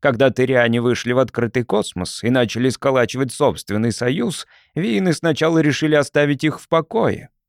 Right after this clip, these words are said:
Конечно, такого прецедента, чтобы звездная раса отказалась от гражданства в Федерации,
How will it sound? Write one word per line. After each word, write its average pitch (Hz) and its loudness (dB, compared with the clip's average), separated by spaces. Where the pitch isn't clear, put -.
Конечно, 131 -2
такого 120 2
прецедента, 123 -2
чтобы 117 -2
звездная 113 0
раса 131 0
отказалась 117 0
от 110 -4
гражданства 123 0
в - -14
Федерации, 139 -2